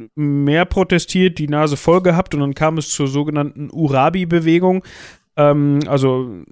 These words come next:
ja, man kann sagen, eine Rev-, Re-, ein Revolutionsversuch, ein Putschversuch, ein Auflehnen gegen die, gegen den britischen Einfluss, ähm,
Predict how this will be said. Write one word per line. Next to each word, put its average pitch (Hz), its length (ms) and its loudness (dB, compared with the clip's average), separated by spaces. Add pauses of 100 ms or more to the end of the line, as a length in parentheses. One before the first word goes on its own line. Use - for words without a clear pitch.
(120)
ja, 127 40 -6
man 135 200 -4
kann 143 220 -2
sagen, 143 280 0
eine 131 400 -2
Rev-, 139 320 -2 (300)
Re-, 131 260 -6
ein 143 140 -2
Revolutionsversuch, 156 1120 -2
ein 139 600 -4
Putschversuch, 160 600 -2
ein 135 260 -4
Auflehnen 170 600 -2
gegen 151 260 -8
die, 151 300 -2 (200)
gegen 143 200 -2
den 143 160 0
britischen 156 420 -2
Einfluss, 156 560 -4 (460)
ähm, 139 500 2